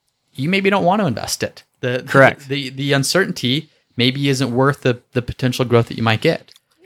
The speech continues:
Speaker 2: Yep.
Speaker 1: But if you have tons of flexibility and you're totally fine with the uncertainty, yeah, that, that, that might be something that you could consider. Maybe an all stock portfolio, but probably closer to something that's, that's more moderate,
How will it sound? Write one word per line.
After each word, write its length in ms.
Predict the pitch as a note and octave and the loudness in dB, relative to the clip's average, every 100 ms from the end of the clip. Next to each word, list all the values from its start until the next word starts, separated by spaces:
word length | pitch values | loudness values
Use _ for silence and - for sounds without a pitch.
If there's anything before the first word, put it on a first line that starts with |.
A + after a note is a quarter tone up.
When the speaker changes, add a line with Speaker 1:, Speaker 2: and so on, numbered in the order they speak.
| F4 | 4
Speaker 2:
Yep. 260 | C3 - _ | 4 4 _
Speaker 1:
But 100 | - | -6
if 100 | B2+ | 0
you 60 | C#3 | 0
have 140 | A#2 | 0
tons 280 | - D#3+ F3 | -2 0 0
of 60 | C#3+ | 0
flexibility 880 | A#2 - G2+ G2 F2+ G2 F#2 F#2 - _ | -2 0 -2 -2 -2 -4 -8 -14 -18 _
and 280 | B2 A2 A2 | -2 -2 0
you're 220 | A#2 A2 | 0 0
totally 420 | - D3+ D#3+ C3+ | -2 0 2 0
fine 340 | - A2+ G#2 G2+ | 0 0 0 0
with 140 | G2+ | 0
the 80 | G#2+ | 0
uncertainty, 680 | F#2+ - F#2 G2 G#2 G2 - _ _ _ _ | 0 0 -2 -2 -2 -2 -6 _ _ _ _
yeah, 260 | D#4 F4+ - - | 0 0 -2 -2
that, 240 | C3 C#3+ | -2 0
that, 140 | C#3+ D3 | 0 0
that 120 | C#3+ | 0
might 220 | D3+ C#3+ | 2 2
be 80 | D3 | 0
something 300 | - A#2 A#2+ | 0 0 2
that 100 | B2 | 0
you 100 | A#2+ | 0
could 140 | - - | -6 -4
consider. 500 | B2 - E3+ A2+ - - _ _ | -4 2 2 2 -6 -16 _ _
Maybe 420 | C3 A#2 A#2+ C3+ | 0 0 0 0
an 60 | C#3 | 2
all 160 | C3 | 0
stock 420 | C#3 - C#3 C#3+ - | -2 -4 -4 -4 -2
portfolio, 400 | C#3+ C#3 C#3 D3+ | -2 0 0 -2
but 140 | - | 0
probably 260 | C3 B2 B2+ | 0 2 0
closer 320 | B2+ A#2 A2+ | 0 0 0
to 60 | |
something 340 | A2+ A2+ A2+ A2+ | -2 -2 -2 -4
that's, 160 | G#2+ - | -4 -8
that's 280 | - A2+ B2 | -6 -4 0
more 120 | G#2+ | 0
moderate, 540 | G#2 G#2 B2 E3 - | 2 2 2 0 -4